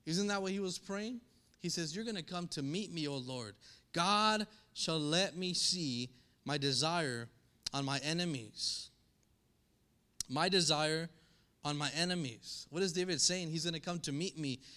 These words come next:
God is not afar off. Therefore, his mercy is attainable. That's what we see in verse ten. "My God of mercy shall come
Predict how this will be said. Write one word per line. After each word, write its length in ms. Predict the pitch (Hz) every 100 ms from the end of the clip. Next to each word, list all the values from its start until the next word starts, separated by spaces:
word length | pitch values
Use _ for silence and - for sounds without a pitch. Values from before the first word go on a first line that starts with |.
| -
God 380 | - 160 196 202
is 160 | 175 147
not 320 | 175 185 180
afar 380 | 160 - 170 165
off. 560 | 185 170 110 - - - - _ -
Therefore, 420 | 160 190 175 147
his 220 | 147 123
mercy 640 | 135 165 196 - 139 123 - - - -
is 160 | 151 139
attainable. 720 | 143 - 180 190 165 117 95 - _ _ -
That's 120 | 156
what 100 | 185
we 80 | 175
see 200 | - 202
in 100 | 170
verse 220 | 170 160
ten. 260 | - 185 175 - - _ _ _
"My 240 | - 151 170
God 460 | 131 180 208 226
of 180 | 220 180
mercy 460 | 160 190 214 - 151
shall 240 | - 147
come 580 | 135 185 185 131 120 123